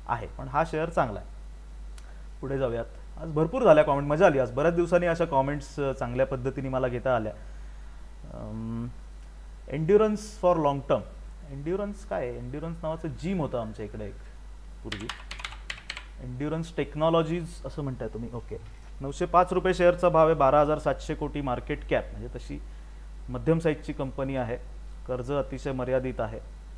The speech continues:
आणि काय करतात हे लोक, तर हे engaged in manufacturing and selling of aluminum die casting, including alloy wheel, suspension, transmission and braking products with operation. म्हणजे ऑटो अँसिलरीमध्ये असावी ही company.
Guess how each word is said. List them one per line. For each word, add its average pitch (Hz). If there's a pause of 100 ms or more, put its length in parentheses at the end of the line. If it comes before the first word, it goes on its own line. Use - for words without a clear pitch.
(640)
आणि 117
काय 185
करतात 165
हे 151
लोक, 147
तर 151
हे 156
engaged 156
in 156
manufacturing 156
and 160
selling 156
of 160
aluminum 175
die 147 (100)
casting, 139 (460)
including 139 (180)
alloy 147
wheel, 131 (640)
suspension, 151 (100)
transmission 135
and 143
braking 131
products 139
with -
operation. 131
म्हणजे 120
ऑटो 147
अँसिलरीमध्ये 170
असावी 139
ही 120
company. 110